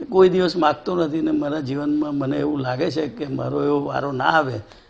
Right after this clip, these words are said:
એવું હું ઈચ્છું છું અને ખૂબ સારી રીતે મારું રાજકારણ પૂરું થઈ જાય એવું પણ હું પોતે માનતો હોઉં છું. એટલે એ વિચારની સાથે હું બહુ સંમત થઈ શકતો નથી કોઈની બી સાથે. પણ કેટલાક લોકો મને એવું કહેવા બી આવે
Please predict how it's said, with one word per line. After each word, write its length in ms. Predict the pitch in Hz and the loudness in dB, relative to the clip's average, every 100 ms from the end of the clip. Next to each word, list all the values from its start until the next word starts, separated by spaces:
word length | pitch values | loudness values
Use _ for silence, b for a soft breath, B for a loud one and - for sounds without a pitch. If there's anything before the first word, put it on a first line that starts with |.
| _ 147 | _ -2
એવું 180 | 151 151 | 2 2
હું 120 | 139 | 2
ઈચ્છું 320 | 123 - 175 | -2 -2 -2
છું 220 | - 131 | 0 -4
અને 320 | 131 131 69 - b b - | -4 -4 -6 -10 b b -10
ખૂબ 180 | 175 - | -8 0
સારી 240 | 139 156 | 2 2
રીતે 260 | 151 135 147 | -2 -2 -6
મારું 300 | 135 131 127 | -4 -2 -2
રાજકારણ 520 | 123 131 143 135 131 | -2 -4 -6 -6 -6
પૂરું 300 | 135 131 135 | -8 -8 -4
થઈ 140 | 156 156 | 0 0
જાય 200 | 131 104 b b b 151 | 0 -4 b b b -2
એવું 280 | 151 165 | 0 0
પણ 120 | 143 131 | -2 -6
હું 180 | 123 | -8
પોતે 200 | 131 127 | -10 -10
માનતો 400 | 123 117 110 117 | -8 -8 -10 -10
હોઉં 220 | 110 143 139 | -8 -8 -4
છું. 160 | 127 175 B B B B - | -4 -6 B B B B -8
એટલે 460 | 156 - 190 190 | -6 -2 0 0
એ 360 | 185 - 202 214 | -2 -2 2 2
વિચારની 480 | 185 180 180 170 180 | 2 2 2 0 0
સાથે 300 | 165 147 160 | 0 0 0
હું 180 | 165 | 0
બહુ 140 | 151 151 | 0 -4
સંમત 400 | 143 123 147 - | -4 -4 -6 -6
થઈ 140 | 151 | -8
શકતો 360 | - 135 - 170 | -6 -8 -2 0
નથી 260 | 175 196 | 2 0
કોઈની 340 | 170 147 147 147 | 0 0 0 0
બી 160 | 143 | 0
સાથે. 360 | 127 117 104 123 - B 127 107 B B - - | -2 -4 -4 -8 -8 B -16 -16 B B -20 4
પણ 260 | 214 233 208 - - - | 6 6 4 -8 -18 -6
કેટલાક 420 | 175 220 240 - | -6 2 2 2
લોકો 300 | 208 175 226 | -4 2 2
મને 340 | 214 190 208 | 4 4 4
એવું 180 | 220 226 | 2 0
કહેવા 300 | 214 190 254 | 0 0 2
બી 200 | 330 285 | 4 4
આવે 300 | 170 139 131 | 6 2 0